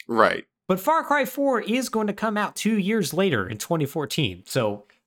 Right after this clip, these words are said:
Speaker 2: they're speeding up that timetable considerably.
Speaker 1: Mm-hmm.
Speaker 2: So Ubisoft Montreal would complete Far Cry four in twenty fourteen, and they would, in essence,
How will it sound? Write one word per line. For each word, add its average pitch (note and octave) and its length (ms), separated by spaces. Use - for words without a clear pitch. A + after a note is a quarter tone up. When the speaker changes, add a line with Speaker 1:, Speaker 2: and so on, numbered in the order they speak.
Speaker 2:
they're D#3 360
speeding G3 340
up D3+ 140
that B2+ 180
timetable G#2+ 500
considerably. G2+ 680
Speaker 1:
Mm-hmm. A2+ 320
Speaker 2:
So C#3+ 200
Ubisoft F#3 380
Montreal G3+ 440
would D#3 160
complete F#3+ 580
Far G#3 140
Cry G3+ 240
four G#3 280
in F#3 60
twenty G3 240
fourteen, F#3+ 680
and D3 240
they C#3+ 140
would, D3 420
in D#3+ 180
essence, G3 460